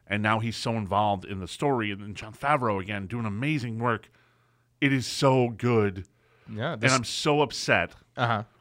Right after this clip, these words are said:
Speaker 1: that they're not putting them all out. You can binge it. You, it's like old school. You have to, you have to drool over waiting another
Speaker 2: It, it's,
Speaker 1: week.
Speaker 2: it's appointment viewing
Speaker 1: Oh,
Speaker 2: is what
Speaker 1: it's
Speaker 2: that's called.
Speaker 1: brilliant.
Speaker 2: I have not watched the second season yet.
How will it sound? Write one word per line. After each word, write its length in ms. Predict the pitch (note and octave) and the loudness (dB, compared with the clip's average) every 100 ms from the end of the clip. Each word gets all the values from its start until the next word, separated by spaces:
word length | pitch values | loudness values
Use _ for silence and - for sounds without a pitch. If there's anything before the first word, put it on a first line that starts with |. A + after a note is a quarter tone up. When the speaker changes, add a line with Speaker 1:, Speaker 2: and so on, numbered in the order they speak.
| _ | _
Speaker 1:
that 160 | A2+ A2 | -8 -4
they're 160 | A2+ A#2 | -2 -2
not 300 | A2+ B2 G#2 | 0 -2 0
putting 140 | C3 | -2
them 100 | G#2+ | 2
all 100 | G#2 | 2
out. 140 | G2 | 2
You 60 | F#2 | 0
can 120 | F#2 | -4
binge 260 | E2 A2+ E2+ | -2 -2 -2
it. 220 | E2 - _ _ _ _ | -6 -10 _ _ _ _
You, 140 | A2+ B2 | -4 -2
it's 140 | A#2 | 0
like 160 | A#2+ G#2 | 0 0
old 220 | A2+ C3 | -2 -2
school. 200 | - G#2 | -4 -2
You 80 | G#2 | 2
have 160 | B2 - | 0 -2
to, 140 | A2 G#2 | -10 -4
you 100 | A#2+ | -4
have 100 | A2+ | -4
to 60 | G#2+ | -6
drool 500 | F#2 A2 C#3+ D3 C3 | -6 2 6 8 6
over 140 | G#2 | 4
waiting 280 | G2+ A2+ A2 | 2 2 2
another 200 | A2 - | 2 4
Speaker 2:
It, 20 | |
it's, 80 | - | 6
Speaker 1:
week. 200 | C3+ - | 4 4
Speaker 2:
it's 140 | F3+ F3+ | 2 2
appointment 480 | E3 G3 G#3 F3+ | 6 8 8 4
viewing 400 | E3 E3+ A#2+ F#2+ F2+ | 4 4 4 2 -2
Speaker 1:
Oh, 280 | D#3 G3+ D#3+ | 0 2 2
Speaker 2:
is 100 | B2+ | 2
what 100 | B2+ | 2
Speaker 1:
it's 80 | - | 4
Speaker 2:
that's 200 | A#2 - | 2 2
called. 240 | A#2 A2+ | 0 2
Speaker 1:
brilliant. 460 | D#3+ G#3 F3+ A#2+ - | 4 4 2 0 6
Speaker 2:
I 640 | C#3 F3+ F3+ B2 A#2 D3 - _ _ _ _ _ _ _ _ _ - | 10 12 10 8 4 0 -6 _ _ _ _ _ _ _ _ _ -10
have 160 | A#2+ C3 | -4 2
not 180 | C3 C3+ | 4 6
watched 200 | D#3+ - | 4 2
the 80 | |
second 260 | C#3+ A#2 A2 | -2 -2 -2
season 240 | A2 G2+ G2+ | -6 -4 -2
yet. 220 | A2 | -4